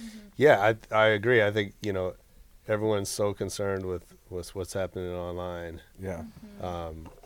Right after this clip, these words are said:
Speaker 2: you know, and for good reason, obviously. And,
Speaker 3: Yeah,
Speaker 2: and when
Speaker 3: I
Speaker 2: you can
Speaker 3: mean
Speaker 2: click directly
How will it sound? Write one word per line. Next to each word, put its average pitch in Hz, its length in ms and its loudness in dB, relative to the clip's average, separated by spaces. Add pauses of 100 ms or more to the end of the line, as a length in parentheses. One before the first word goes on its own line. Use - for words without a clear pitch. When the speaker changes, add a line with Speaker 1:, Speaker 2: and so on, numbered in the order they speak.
(300)
Speaker 2:
you 160 80 -4
know, 151 100 6
and 127 140 6
for 127 120 -2
good 120 180 2
reason, 92 380 -2 (340)
obviously. 87 640 -8
And, 98 100 0
Speaker 3:
Yeah, 92 160 2
Speaker 2:
and 98 120 -2
when 98 100 -2
Speaker 3:
I 101 40 -2
Speaker 2:
you 95 40 -2
can 92 80 -4
Speaker 3:
mean 95 120 -4
Speaker 2:
click 101 300 0
directly 95 600 -4